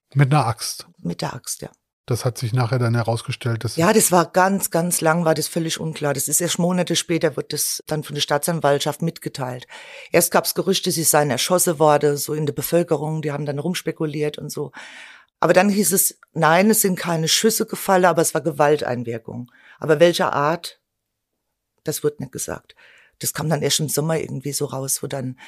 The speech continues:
Speaker 2: Staatsanwaltschaft eine Anklage erhoben hat. Dann hat damals der Herr Doktor Gehring, der Oberstaatsanwalt, gesagt, es war Axt.
Speaker 1: Und der achtunddreißigjährige war dann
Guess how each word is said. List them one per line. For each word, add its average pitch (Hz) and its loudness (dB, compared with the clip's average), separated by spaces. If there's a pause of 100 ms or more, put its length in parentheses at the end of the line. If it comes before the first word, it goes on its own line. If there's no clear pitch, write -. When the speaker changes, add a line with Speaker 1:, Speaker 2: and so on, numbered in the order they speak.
(140)
Speaker 2:
Staatsanwaltschaft 143 2
eine 135 0
Anklage 156 -2
erhoben 147 -6
hat. 143 -8 (400)
Dann 151 -4
hat 147 0
damals 151 2
der 151 -2
Herr 139 -2
Doktor 143 -2
Gehring, 151 -2
der - -12
Oberstaatsanwalt, 139 -4
gesagt, - -6
es - -8
war 120 -4
Axt. - -16 (680)
Speaker 1:
Und 131 2
der 156 2
achtunddreißigjährige 147 2
war 135 8
dann 143 6